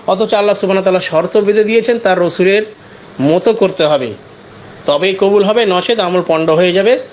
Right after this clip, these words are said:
সূরা মুহাম্মদ, সূরা নম্বর সাতচল্লিশ, আয়াত নম্বর তেত্রিশ, এবং সূরা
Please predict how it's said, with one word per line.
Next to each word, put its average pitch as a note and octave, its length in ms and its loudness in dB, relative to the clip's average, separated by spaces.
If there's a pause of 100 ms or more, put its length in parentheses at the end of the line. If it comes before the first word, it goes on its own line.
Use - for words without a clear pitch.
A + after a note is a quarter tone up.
(480)
সূরা E3 320 0
মুহাম্মদ, F#3 340 0
সূরা F3+ 180 -2
নম্বর E3 160 0
সাতচল্লিশ, E3+ 400 -2
আয়াত E3 140 -2
নম্বর D#3+ 140 -6
তেত্রিশ, G3 420 -2
এবং E3+ 180 0
সূরা G3 680 2